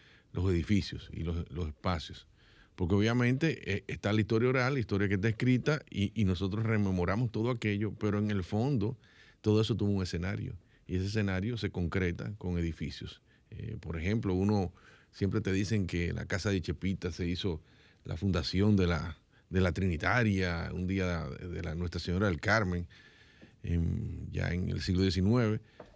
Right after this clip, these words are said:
Pero, ¿cómo era ese sitio en ese momento? O sea, nosotros tenemos el,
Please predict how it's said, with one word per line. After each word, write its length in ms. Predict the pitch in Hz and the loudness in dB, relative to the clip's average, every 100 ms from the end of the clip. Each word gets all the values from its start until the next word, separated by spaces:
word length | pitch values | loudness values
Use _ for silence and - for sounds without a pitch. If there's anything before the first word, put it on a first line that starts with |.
| - | -2
Pero, 560 | 110 120 123 120 120 101 | 2 4 6 6 4 4
¿cómo 280 | 139 151 165 | 4 4 4
era 100 | 170 | 2
ese 160 | 160 | -2
sitio 380 | 127 160 147 98 | -4 -4 -4 -2
en 60 | 95 | -2
ese 160 | 101 | -2
momento? 540 | 101 92 123 - - 82 | -2 -2 -2 -4 -6 -10
O 60 | |
sea, 260 | 82 95 90 | -8 -8 -6
nosotros 300 | 90 90 104 | -6 -2 -2
tenemos 340 | 117 123 147 | 0 0 0
el, 80 | 165 | 2